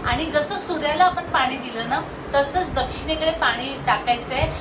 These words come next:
आणि सगळ्या पितरांना हा नियम रोजचा करा, रोज पितरांना हे पाणी टाकायचं आहे. त्याच्या आधी एक गोष्ट सांगितली होती मी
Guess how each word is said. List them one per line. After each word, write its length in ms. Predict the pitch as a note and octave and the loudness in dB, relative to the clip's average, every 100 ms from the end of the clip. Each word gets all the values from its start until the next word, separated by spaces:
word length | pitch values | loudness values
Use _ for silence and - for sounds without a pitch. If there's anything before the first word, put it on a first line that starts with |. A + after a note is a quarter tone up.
| - | -4
आणि 180 | A#3 C#4 | -2 -2
सगळ्या 360 | - B3 B3+ D4 | 0 0 2 0
पितरांना 960 | - B3 C4 C4+ C#4 G3+ F3+ - - C#4+ | -2 -4 2 2 2 0 -2 -6 -4 0
हा 100 | D4 | 0
नियम 380 | D4 D4+ D#4+ | 0 0 2
रोजचा 400 | C#4 C4+ - D#4 | 2 0 0 0
करा, 300 | D#4 C4+ A3 | 2 2 0
रोज 420 | A3+ C4 D4 E4 - | 0 0 0 0 -2
पितरांना 520 | D#4+ A#3 B3+ B3 C4 | -6 -2 2 4 2
हे 180 | B3 C4 | -4 -4
पाणी 340 | A#3+ F#3+ - G3 | -2 -4 -4 -6
टाकायचं 460 | E3+ F#3 F3+ - | -6 -6 -8 -4
आहे. 360 | F3+ - - - - C4 | -4 -4 -8 -10 -6 -2
त्याच्या 240 | C4 D#4+ B3 | 0 2 4
आधी 300 | B3 C#4 D#4+ | 4 2 -4
एक 140 | D#4+ | -4
गोष्ट 200 | D#4 - | -4 -4
सांगितली 600 | E4 D#4 C4 C4 - - | -2 0 0 0 -4 -6
होती 120 | C#4+ | -6
मी 240 | C#4+ D4+ | -4 -2